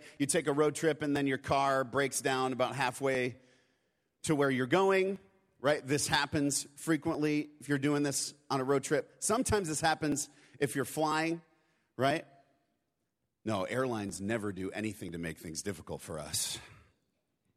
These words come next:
It never, ever happens. Sometimes it's not that the, sometimes it's not that anything has happened. Sometimes it's just the length of the journey that can do you in, right?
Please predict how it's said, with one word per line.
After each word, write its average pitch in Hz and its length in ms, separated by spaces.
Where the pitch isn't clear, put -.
It 127 140
never, 123 400
ever 123 300
happens. 120 540
Sometimes 214 720
it's 180 200
not 208 300
that 165 260
the, 151 240
sometimes 226 460
it's 143 100
not 208 140
that 175 140
anything 180 260
has 127 100
happened. 190 460
Sometimes 220 500
it's 147 160
just 156 300
the 139 80
length 139 340
of 120 80
the 110 60
journey 98 420
that 98 220
can 92 180
do 98 180
you 101 260
in, 82 320
right? 98 260